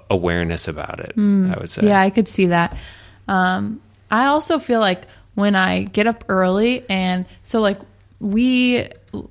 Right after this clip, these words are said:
Speaker 2: Peter works kind of like a nine-to-five, and so we'll have to leave the house about eight fifteen. But when we wake up, we usually wake up at five thirty, and we get all of these things done. It's like,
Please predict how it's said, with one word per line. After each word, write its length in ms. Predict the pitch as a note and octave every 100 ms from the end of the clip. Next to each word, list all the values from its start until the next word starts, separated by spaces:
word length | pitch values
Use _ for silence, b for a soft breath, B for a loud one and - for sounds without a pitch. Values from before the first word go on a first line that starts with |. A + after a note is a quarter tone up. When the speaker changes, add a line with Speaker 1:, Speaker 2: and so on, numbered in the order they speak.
| - -
Speaker 2:
Peter 320 | - C4+ B3
works 500 | G3 G3 F#3+ - -
kind 200 | - G3
of 60 | F#3+
like 180 | F#3
a 40 | F3+
nine-to-five, 760 | F3+ F#3 F#3 F#3+ F#3+ F#3 G3
and 140 | F#3+ F#3+
so 260 | F#3+ F#3+
we'll 200 | F#3 F#3
have 200 | F#3 F#3+
to 80 | -
leave 200 | F#3+ F#3
the 80 | F#3+
house 320 | F3+ - F3+
about 360 | G3 F#3+ F3 - -
eight 180 | F#3+ -
fifteen. 480 | G3 - G3 F#3
But 200 | F#3 F#3 - B B -
when 160 | G#3
we 120 | A#3+
wake 300 | C4 A#3 A3+
up, 260 | G3 F#3+ G3
we 120 | G#3
usually 260 | G3+ G3 G3+
wake 200 | F#3+ F#3
up 100 | -
at 120 | -
five 280 | - G3 F#3+
thirty, 360 | - F#3+ G3+
and 120 | G#3 G3+
we 120 | G3+
get 300 | G3 G3 -
all 240 | G3 G3+
of 80 | G#3
these 280 | G3 G#3+ -
things 420 | - F#3+ G3 F3+
done. 380 | E3+ E3+ F#3+ A#3 B B -
It's 160 | G3+
like, 300 | G3+ F#3 -